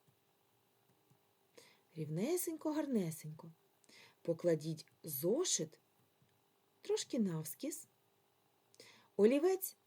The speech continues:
або ручку тримаємо трьома пальцями і починаємо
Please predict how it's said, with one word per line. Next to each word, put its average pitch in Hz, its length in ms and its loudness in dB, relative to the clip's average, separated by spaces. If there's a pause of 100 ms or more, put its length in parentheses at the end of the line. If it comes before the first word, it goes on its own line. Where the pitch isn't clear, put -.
або 165 220 2
ручку 160 380 -2
тримаємо 170 540 -2
трьома 190 340 0
пальцями 160 680 -4 (1600)
і 285 240 0 (720)
починаємо 233 1200 -4